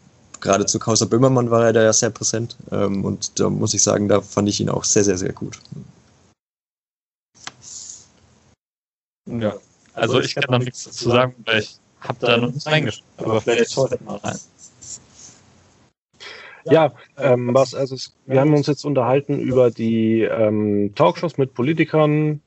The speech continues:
Speaker 3: Markus Lanz. Ähm, habt ihr schon mal eigentlich in den Frühschoppen respektive in den Presseclub reingeschaut? Eines meiner Lieblingsformate.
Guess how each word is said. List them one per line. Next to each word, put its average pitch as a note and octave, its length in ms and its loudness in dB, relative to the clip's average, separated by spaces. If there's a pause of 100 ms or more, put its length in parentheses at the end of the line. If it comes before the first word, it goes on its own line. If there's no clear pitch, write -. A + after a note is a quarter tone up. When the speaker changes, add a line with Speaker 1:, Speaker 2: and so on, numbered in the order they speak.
(720)
Speaker 3:
Markus B2 460 0
Lanz. C#3+ 640 -2 (380)
Ähm, A#2+ 520 0
habt D#3+ 180 -4
ihr G#3 60 0
schon E3+ 180 2
mal D#3+ 160 2
eigentlich D3+ 600 0
in C3+ 160 0
den B2 400 2
Frühschoppen D#3+ 720 2
respektive D3 880 2
in C3 240 -2
den B2+ 280 2
Presseclub B2+ 600 -2
reingeschaut? F#2 680 0
Eines A#2 320 -2
meiner A#2 260 4
Lieblingsformate. G#2+ 960 0